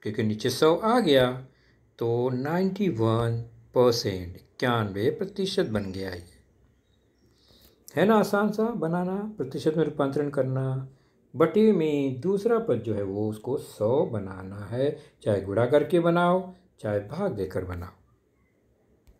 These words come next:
चलिए एक शाब्दिक प्रश्न लेते हैं अनुपात से संबंधित।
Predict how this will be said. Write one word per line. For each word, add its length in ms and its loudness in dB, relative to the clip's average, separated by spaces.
चलिए 400 6
एक 140 -2
शाब्दिक 680 2
प्रश्न 260 2
लेते 360 -2
हैं 440 -6
अनुपात 480 -2
से 100 -6
संबंधित। 600 -2